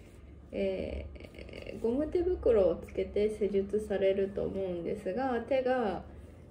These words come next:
手に水がついてる時とか、汗をかいてる時、どうやって装着するのか教えてくださいっていう話だったんですけど、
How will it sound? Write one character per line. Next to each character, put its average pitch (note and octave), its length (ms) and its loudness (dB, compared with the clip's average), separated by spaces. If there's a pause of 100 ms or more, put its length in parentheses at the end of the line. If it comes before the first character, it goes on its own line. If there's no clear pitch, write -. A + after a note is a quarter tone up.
(120)
手 C4+ 100 6
に A#3+ 100 2
水 G3 300 6
が C4 140 4
つ B3+ 160 4
い A#3+ 160 2
て F#3+ 100 4
る E3+ 140 4
時 - 260 -4
と - 140 -4
か、 G#3+ 420 0 (580)
汗 C4+ 300 2
を G#3 80 4
か G3 180 0
い F#3 100 4
て F3 180 0
る E3 180 0
時、 - 540 -8
ど A3+ 100 8
う A#3+ 140 12
や F#3+ 120 8
っ - 80 0
て - 140 0
装 F3+ 300 0
着 F3 400 -4 (220)
す D#3+ 100 -2
る E3 180 0
の C#3+ 120 -6
か - 280 -6 (1080)
教 G3+ 60 0 (140)
え G#3+ 120 10
て A3+ 120 4
く G#3+ 140 4
だ G#3 160 6
さ G#3 180 4
い G#3 100 8
っ G#3 80 -2
て - 120 0
い C#3+ 80 4
う F3+ 80 0
話 G3 320 -4
だ E3+ 100 0
っ E3 160 -6
た D3 100 -6
ん C#3 120 -4
で A#2+ 100 -2
す - 120 -12
け D#3+ 140 0
ど、 F#3 240 2